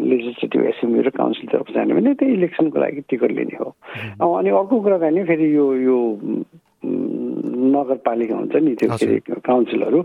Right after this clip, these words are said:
Speaker 2: हजुर।
Speaker 1: अनि त्यो काउन्सिलमा पनि गर्नुपर्ने हुन्छ। तर अब काउन्सिलको लागि चाहिँ नि अब म, म, मैले पहिला चाहिँ नि, अम, थोरै मतले अलिकति चाहिँ त्यहाँ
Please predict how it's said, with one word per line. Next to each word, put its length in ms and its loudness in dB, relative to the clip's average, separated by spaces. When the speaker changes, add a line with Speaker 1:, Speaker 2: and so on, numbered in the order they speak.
Speaker 2:
हजुर। 540 -6
Speaker 1:
अनि 140 -2
त्यो 100 -2
काउन्सिलमा 840 2
पनि 320 2
गर्नुपर्ने 720 0
हुन्छ। 120 2
तर 140 2
अब 200 0
काउन्सिलको 440 2
लागि 240 0
चाहिँ 180 2
नि 100 4
अब 180 0
म, 260 2
म, 420 2
मैले 340 4
पहिला 440 2
चाहिँ 220 2
नि, 80 4
अम, 500 0
थोरै 580 0
मतले 480 2
अलिकति 380 -2
चाहिँ 240 -2
त्यहाँ 360 -2